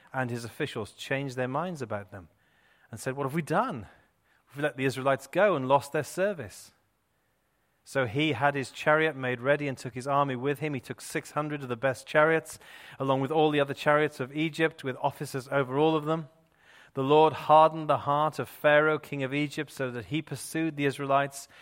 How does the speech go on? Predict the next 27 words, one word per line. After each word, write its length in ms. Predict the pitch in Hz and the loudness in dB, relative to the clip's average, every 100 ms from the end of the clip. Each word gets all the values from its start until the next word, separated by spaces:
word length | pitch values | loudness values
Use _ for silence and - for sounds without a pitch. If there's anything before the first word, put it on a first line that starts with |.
| - _ | -20 _
who 100 | 135 | 0
were 100 | 139 | 2
marching 500 | 131 143 147 - 139 | 4 4 4 -2 -2
out 300 | 139 135 - | -2 -2 0
boldly. 540 | 147 151 143 110 80 _ _ _ _ _ _ _ _ _ - | 2 2 0 -6 -8 _ _ _ _ _ _ _ _ _ -2
The 100 | 127 | -2
Egyptians, 580 | 117 160 - 170 165 | 0 -2 0 -2 -2
all 240 | 151 156 165 | 2 4 4
Pharaoh's 400 | - 156 151 139 | 6 6 6 2
horses 460 | - 156 151 160 143 | 2 2 2 -2 -6
and 140 | 131 | -6
chariots, 500 | - 147 156 156 - | 0 2 2 0 -2
horsemen 400 | 147 156 147 156 | 0 0 0 -6
and 140 | 147 | -6
troops, 440 | 131 151 147 143 - | -6 -4 -4 -4 -12
pursued 460 | - 117 - 160 156 | -12 -10 -4 -4 -2
the 80 | 156 | -2
Israelites 600 | 135 147 143 147 - - _ - - 127 | -2 -2 -2 -2 -6 -20 _ -20 -12 2
and 100 | 143 | 6
overtook 520 | 147 139 - 180 - | 6 4 -2 -4 -2
them 140 | 143 | -4
as 100 | 135 | -4
they 100 | 131 | -4
camped 420 | - 151 156 147 | -2 0 0 0
by 120 | 151 131 | 0 0
the 100 | 120 | -2
sea 520 | - 147 147 156 | -6 -2 0 -2